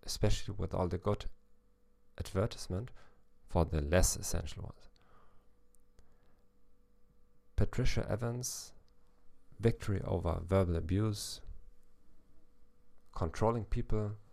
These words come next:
and the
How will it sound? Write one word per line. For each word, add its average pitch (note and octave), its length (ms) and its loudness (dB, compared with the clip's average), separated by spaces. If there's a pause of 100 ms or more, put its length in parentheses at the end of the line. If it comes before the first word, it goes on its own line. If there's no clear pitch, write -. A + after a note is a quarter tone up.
(960)
and E2 420 -2 (1000)
the D#2+ 320 0